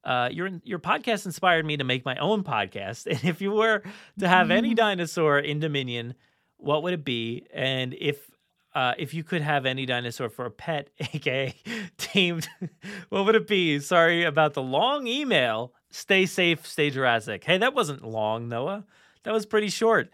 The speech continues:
Speaker 1: Um, I appreciate the email there, Noah. Um, so let's get it out of the way.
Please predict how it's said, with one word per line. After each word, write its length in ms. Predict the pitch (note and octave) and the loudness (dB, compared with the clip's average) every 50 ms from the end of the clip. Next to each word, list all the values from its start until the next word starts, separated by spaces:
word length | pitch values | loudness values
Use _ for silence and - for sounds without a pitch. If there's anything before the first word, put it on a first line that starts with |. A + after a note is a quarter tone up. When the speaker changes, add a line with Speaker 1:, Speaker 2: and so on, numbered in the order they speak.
| _ _ _ _ _ | _ _ _ _ _
Speaker 1:
Um, 560 | - - D3 C#3+ C#3+ C#3 C#3 C#3 C#3 C#3 D3 - | 0 4 6 6 6 6 4 2 0 -4 -6 -6
I 160 | - C#3 D#3+ | -2 0 0
appreciate 540 | E3+ E3+ - F#3+ G3+ G#3+ - - F3 D#3+ D#3+ | 0 0 -2 -2 -4 -2 0 0 -2 -2 -2
the 120 | D#3+ D3+ | -4 -6
email 340 | D#3 E3+ G3 - A2 G#2 G2 | -6 -6 -6 -6 -6 -6 -6
there, 180 | - F#2+ F#2 F2+ | -6 -6 -8 -6
Noah. 360 | F2+ F2+ F2+ F#2 F#2+ G2+ - | -8 -8 -6 -6 -6 -6 -4
Um, 640 | - - C#3 C3+ C3 B2+ B2+ C3 B2+ A#2+ A#2+ D3 - | 0 2 4 6 6 4 4 2 0 -2 -4 -8 -12
so 360 | - - G3 F3 C3 G#2+ - - _ _ _ _ _ _ _ _ _ _ _ _ _ _ _ | -2 4 4 6 6 4 0 -8 _ _ _ _ _ _ _ _ _ _ _ _ _ _ _
let's 200 | - C#3 D#3 D#3+ | -8 -6 -6 -2
get 120 | E3 G3 F#3+ | 0 0 4
it 60 | F#3+ | 6
out 100 | G3+ G#3 | 8 8
of 60 | G#3+ G3+ | 8 8
the 60 | A3 | 6
way. 360 | G#3 G3 F3+ E3+ E3 D#3+ D#3 | 6 6 6 6 4 2 -2